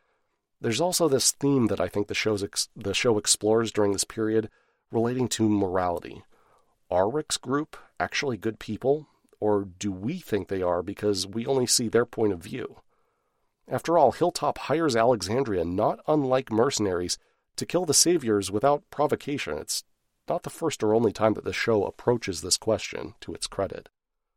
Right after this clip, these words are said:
Possibly my favorite moment of the show happens around this time, an episode where Rick's group strikes first against a Savior outpost. There's no real warning.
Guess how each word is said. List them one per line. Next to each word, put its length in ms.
Possibly 420
my 140
favorite 380
moment 280
of 60
the 80
show 300
happens 560
around 400
this 160
time, 320
an 140
episode 380
where 180
Rick's 320
group 400
strikes 400
first 400
against 340
a 60
Savior 520
outpost. 560
There's 200
no 160
real 280
warning. 460